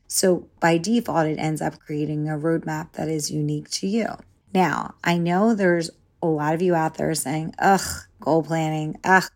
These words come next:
who wants to do that?" Or maybe even rolling your eyes at this. But what I would say is, is that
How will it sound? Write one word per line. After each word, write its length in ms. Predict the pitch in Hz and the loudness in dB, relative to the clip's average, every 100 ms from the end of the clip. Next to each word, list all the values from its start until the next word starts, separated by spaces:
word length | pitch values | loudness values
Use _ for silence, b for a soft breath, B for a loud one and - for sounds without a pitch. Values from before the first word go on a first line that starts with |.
| _ - | _ -6
who 100 | 185 | -2
wants 320 | 180 170 - | -2 -2 -8
to 60 | 170 | -2
do 180 | 165 | 0
that?" 320 | 156 147 - - _ _ - | 0 -2 -6 -10 _ _ -2
Or 60 | 208 | 2
maybe 300 | 208 214 214 | 4 4 2
even 340 | 208 185 170 | 0 2 0
rolling 340 | 160 160 160 | 0 0 0
your 160 | 156 - | -2 -2
eyes 280 | 156 151 151 | 0 0 -4
at 160 | 156 | -6
this. 320 | - - - - | -6 -6 -8 -10
But 460 | - 240 196 - - _ _ _ | 0 2 2 0 -12 _ _ _
what 140 | 226 | -2
I 100 | 233 | 2
would 180 | 214 196 | 2 0
say 320 | - - 220 | -2 2 4
is, 440 | 165 156 160 160 170 | 2 2 -2 -2 -2
is 200 | 165 - | -4 -2
that 460 | 165 160 156 - | 0 0 -2 -6